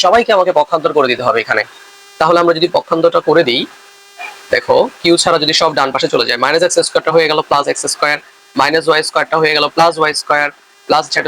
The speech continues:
স্কয়ারটা হয়ে গেল মাইনাস জেড স্কয়ার, প্লাস এক্স হয়ে গেল মাইনাস এক্স, প্লাস ওয়াই হয়ে গেল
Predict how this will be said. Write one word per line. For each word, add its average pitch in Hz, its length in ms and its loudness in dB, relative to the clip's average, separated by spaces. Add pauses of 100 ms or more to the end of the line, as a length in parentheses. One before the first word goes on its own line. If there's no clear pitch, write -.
স্কয়ারটা 147 300 -4
হয়ে 151 140 0
গেল 143 100 0 (100)
মাইনাস 131 280 -2
জেড 156 140 -2 (100)
স্কয়ার, 147 240 -2 (380)
প্লাস 139 200 0 (100)
এক্স - 200 -4
হয়ে 147 180 2
গেল 143 80 2 (120)
মাইনাস 131 280 -2 (100)
এক্স, - 160 -4 (320)
প্লাস 131 200 2 (100)
ওয়াই 165 140 4 (100)
হয়ে 160 180 2
গেল 147 80 0